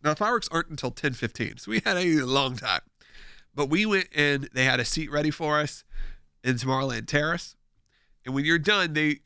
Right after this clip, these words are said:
they could escort you to the Rose Garden, or what do we call it? The Plaza Garden. It wasn't the Rose Garden. It's the one just directly across from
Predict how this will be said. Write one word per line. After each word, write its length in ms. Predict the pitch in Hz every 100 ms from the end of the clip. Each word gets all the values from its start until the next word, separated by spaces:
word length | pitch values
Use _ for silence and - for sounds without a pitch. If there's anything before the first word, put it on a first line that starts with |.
| -
they 280 | 143 143
could 140 | 143 139
escort 480 | 131 - 185 175 -
you 120 | 151
to 400 | - 139 127 120 120
the 120 | 120
Rose 300 | 131 139 120
Garden, 360 | 113 107 107
or 40 | 117
what 100 | 135
do 40 |
we 40 | 120
call 200 | 117 110
it? 80 | 104
The 180 | 98 - _ _ _ _
Plaza 380 | - 120 - 113
Garden. 440 | 113 104 104 - -
It 420 | - - - -
wasn't 180 | 147 123
the 60 |
Rose 180 | 113 110
Garden. 200 | 110 -
It's 140 | - -
the 120 | 113
one 280 | 123 127 113
just 200 | 110 -
directly 320 | 123 139 135
across 380 | 117 - 180 -
from 140 | 87